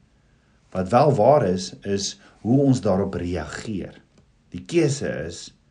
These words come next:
en bly ons in. Die keuse bepaal watter een van hierdie twee berge gaan jou lewe verteenwoordig.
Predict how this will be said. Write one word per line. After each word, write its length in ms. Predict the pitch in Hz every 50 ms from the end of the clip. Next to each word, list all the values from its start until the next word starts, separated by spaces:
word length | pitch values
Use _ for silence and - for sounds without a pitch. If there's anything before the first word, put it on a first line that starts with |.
| _ _ _ _ _
en 160 | - 92 87 78
bly 280 | - 87 82 82 80 76 -
ons 380 | - 87 85 82 80 - - -
in. 80 | 71 - - _ _ _ _ _ _ _ _ _ _ _ _ _ _ _ _ _ _ _ _ _ - - - - - - - _
Die 140 | - 117 113
keuse 360 | - - 185 180 160 - 156 127
bepaal 320 | 120 110 - - 123 117 101
watter 300 | 98 98 - - - -
een 380 | - 135 117 98 85 78 76 - _ _ _ _ _ _ _ _ _ -
van 160 | - 104 101
hierdie 240 | 101 104 117 135 139
twee 220 | - 139 139 117
berge 400 | 101 95 92 95 107 107 90 92
gaan 240 | 87 - - 95 92
jou 140 | 90 87 87
lewe 320 | 85 82 92 95 92 87 82
verteenwoordig. 680 | - - 85 - - 87 82 80 82 82 76 - -